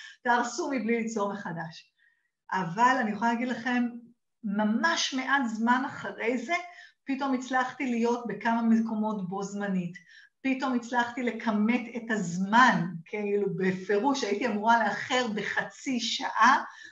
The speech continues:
והגעתי בזמן. מאז הקורס הזה אין פעם אחת שאני שמה Waze ומגיעה בדקה שהם אומרים, אני תמיד מגיעה רבע שעה, עשרים דקות קודם, גם כשיש פקקים, ואני לא טסה יותר, אני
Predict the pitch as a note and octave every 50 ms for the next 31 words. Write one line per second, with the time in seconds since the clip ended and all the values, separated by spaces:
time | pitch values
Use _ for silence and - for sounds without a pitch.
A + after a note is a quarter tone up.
0 | - _ F3 G3 A3+ A3 F#3+ F3 E3 A#3+ A#3 A3 A3 A3+ B3+ G#3 F3 E3 G3+ F#3+
1 | - - G3 G3+ G#3+ G#3+ G3+ F#3 E3+ E3 D#3+ - - - - _ - G#3 A#3 -
2 | - C4 B3+ C4+ C4+ B3 - - A#3 A3+ - - C4 B3+ C4 - - - D4 A#3+
3 | A3+ C4+ D4 D4+ D4 D4+ - - C4 C4+ C#4+ D4 D4 C#4 - D4 C4+ C4+ C#4 C4+
4 | C4+ - B3 A#3 - A#3+ A3+ G#3+ A3 - A#3 A#3 G#3+ A3 G3+ G3+ G3+ A3 A#3+ C4
5 | D#4 E4+ E4 C#4+ A#3+ A3 A3 G#3+ G#3 G3+ F#3+ G3 A#3 A#3+ A#3 A#3 A3 A3 F3+ -
6 | - A3+ A3 A3 - - A#3 G#3 G3 G3 F#3+ F#3+ A3+ A3+ A3+ G#3 F#3+ G3 G3 -
7 | - A3 G#3 G#3 G#3+ B3 E4 D#4+ - A3+ G#3 G3+ F#3 E3+ G#3+ A3+ A#3 A#3 - -
8 | - - - _ F3+ F#3+ A#3+ C4+ C#4 D#4 D4+ - C#4+ B3 A#3+ A#3+ A3+ A3+ - -
9 | - C4 C4+ C4+ A#3 A3+ A3 - - A#3+ A3+ A3+ - - _ - - - C4 C4
10 | C4 C4 E4 E4 C#4+ A#3+ A3+ B3 C#4 D#4 D4 - D#4 C4+ C#4 C#4 - - - -
11 | - - - E4 D#4+ C#4 G#3 - - - - _ _ _ _ _ _ _ _ -
12 | G3 A3 A3+ A#3 A#3 B3 C#4+ C#4+ C#4+ - C#4+ C#4+ C#4+ C#4 - - B3+ A#3 G#3+ G#3
13 | A3 - - - G4 A4 A4 A4 G#4 G4+ -